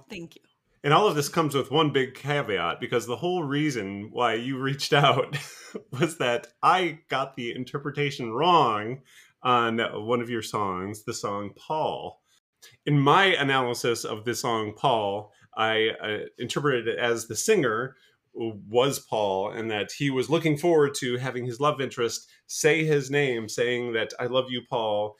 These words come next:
Speaker 2: And I thought that that was a very odd angle, uh, that, that you would,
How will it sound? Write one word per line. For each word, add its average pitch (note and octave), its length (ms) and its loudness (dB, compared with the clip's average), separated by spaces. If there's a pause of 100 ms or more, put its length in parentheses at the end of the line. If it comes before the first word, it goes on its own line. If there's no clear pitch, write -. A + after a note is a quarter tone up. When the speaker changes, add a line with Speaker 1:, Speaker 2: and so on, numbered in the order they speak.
(160)
Speaker 2:
And A#2 100 -6
I - 40 -6
thought D3+ 220 -4
that C#3+ 100 -4
that B2 120 -4
was A#2+ 120 -6
a A#2+ 100 -4
very A#2+ 480 -2 (540)
odd C3+ 460 0
angle, G#2 600 -2 (280)
uh, G2+ 500 -2 (200)
that, G#2 280 0 (400)
that A2 180 -6 (100)
you A2+ 180 -4
would, G#2 220 -4